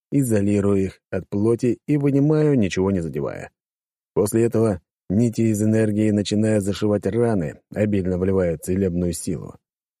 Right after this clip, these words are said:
Рядом вновь что-то взорвалось, а миг спустя ещё десятки снарядов упали на эту территорию. Кажется, враг увидел свет и решил добить меня, сволочи.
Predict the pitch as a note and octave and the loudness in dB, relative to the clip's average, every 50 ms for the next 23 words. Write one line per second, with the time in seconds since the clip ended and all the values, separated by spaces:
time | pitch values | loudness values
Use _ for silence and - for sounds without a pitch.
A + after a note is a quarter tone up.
0 | _ _ _ _ _ _ _ _ _ _ - E2+ E2 G#2+ A#2 A#2+ A#2 B2 B2 B2 | _ _ _ _ _ _ _ _ _ _ -4 -2 0 2 2 2 2 2 2 2
1 | A2 G#2 G#2 G#2+ A2 A2+ G2 - - G#2 F2 G#2 F2+ F2 F#2 F#2 F2+ F2+ G2+ A2 | 2 2 2 2 2 2 0 -2 -4 -4 -2 -2 -2 0 0 0 0 2 2 2
2 | A2 - - _ _ _ _ _ _ _ _ _ _ - G2 A#2+ C3 C3 B2+ - | 0 0 -4 _ _ _ _ _ _ _ _ _ _ -2 0 2 2 2 0 0
3 | - - B2 A2 - - - B2+ B2 A#2+ G#2+ - - - B2+ A#2 G2 G2 - - | -4 -4 -4 -4 -4 -2 0 0 2 2 0 0 0 0 0 0 0 -2 -2 -2
4 | A2 G#2 - G2+ F2+ - - G2+ G2+ A#2 G#2+ G#2 F#2+ - - - G2+ - - G#2+ | -4 -4 -4 -6 -6 -4 -2 0 2 2 2 0 -2 -4 -6 -10 -8 -4 -2 -2
5 | G2 G2 G2+ G2 F#2+ F2+ G2 F2 - G2 F2+ - E2+ C#2+ B1+ B1 - - _ _ | 0 0 0 0 0 -2 -2 -2 -2 -4 -4 -4 -6 -6 -8 -10 -16 -20 _ _
6 | _ _ _ _ _ _ _ - F2 F#2 G#2 G2+ G2 - - A2+ G#2+ G#2+ A2+ A#2 | _ _ _ _ _ _ _ -4 0 0 0 0 0 0 0 0 0 2 2 0
7 | A2+ - A2+ A2 A2 A#2 A2 A#2 A2+ G#2 - B2+ C3 C3 A#2 - A#2 A2+ G#2 - | 0 0 0 0 0 2 2 0 0 -2 -2 0 0 0 0 0 0 0 0 0
8 | C3+ B2+ A#2 G#2+ A2+ A#2 C3+ D#3+ D3 - - A2+ G#2 G#2 F#2 D#2+ D2 - - _ | 0 0 2 2 0 2 2 2 2 2 0 0 2 2 2 0 -4 -8 -12 _
9 | - - - - - A#2 F#2+ D#2+ D#2+ D2+ C#2+ C2 C2+ C2+ - - D2 C2+ | -12 -8 -6 -6 -4 -4 -4 -4 -4 -4 -4 -6 -6 -8 -8 -8 -10 -10